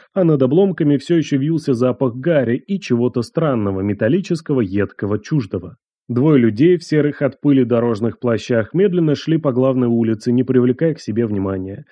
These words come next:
Они выглядели как простые странники, возвращающиеся домой после долгого пути.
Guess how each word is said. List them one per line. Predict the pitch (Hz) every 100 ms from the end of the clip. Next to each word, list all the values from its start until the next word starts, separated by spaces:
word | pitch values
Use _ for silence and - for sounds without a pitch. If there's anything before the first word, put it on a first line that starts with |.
| _
Они | 143 208
выглядели | 220 202 190 180 175
как | 170 175
простые | 170 151 139 151
странники, | 147 - 180 143 120 107
возвращающиеся | 117 110 117 117 165 156 - 131 - 113
домой | 117 139 190
после | 185 160 156 127
долгого | 120 123 113 104
пути. | 110 101 - 101